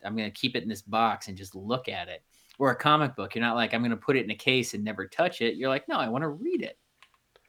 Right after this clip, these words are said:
I never, I never got into comic books. I, honestly, I could tell you, I probably bought on my own maybe five comic books in my life. And, and I could tell you those comics were the, um,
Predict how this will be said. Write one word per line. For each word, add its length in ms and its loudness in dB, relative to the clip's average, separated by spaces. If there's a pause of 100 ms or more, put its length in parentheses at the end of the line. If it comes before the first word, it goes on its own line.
(220)
I 160 6
never, 640 4 (160)
I 160 -8
never 520 -2
got 180 4
into 160 -2
comic 460 -6
books. 440 -10
I, 100 2
honestly, 460 4
I 120 6
could 120 0
tell 160 4
you, 220 4 (380)
I 80 2
probably 720 4
bought 380 6
on 180 -2
my 240 0
own 400 -4
maybe 320 -6
five 680 -2
comic 380 -10
books 360 -10
in 100 -10
my 200 -10
life. 420 -8 (500)
And, 240 -2
and 180 -4
I 120 -2
could 180 -10
tell 160 2
you 160 2
those 240 -4
comics 580 -4
were 320 -4
the, 260 -8
um, 420 -4